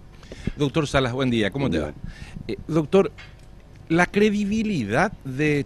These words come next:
Speaker 1: toda la tarea electoral, me refiero a este proceso electoral de, de la justicia, del T S J E, descansa mucho en esta logística, ¿verdad? En la implementación eficiente y eficaz de todo el sistema logístico. Porque,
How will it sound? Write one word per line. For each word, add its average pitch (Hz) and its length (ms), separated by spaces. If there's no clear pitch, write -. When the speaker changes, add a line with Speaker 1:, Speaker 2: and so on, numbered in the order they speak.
Speaker 1:
toda 160 240
la 180 160
tarea 127 600
electoral, 120 640
me 104 120
refiero 117 340
a 101 100
este 117 220
proceso 131 480
electoral 131 480
de, 104 480
de 104 200
la 127 100
justicia, - 640
del 123 200
T 143 160
S 147 180
J 135 360
E, 139 60
descansa 135 480
mucho 120 300
en 123 100
esta 135 180
logística, 90 840
¿verdad? 90 240
En 120 100
la 131 80
implementación 135 880
eficiente 175 880
y 165 140
eficaz 160 680
de 127 160
todo 143 320
el 147 60
sistema 131 380
logístico. 107 600
Porque, 127 320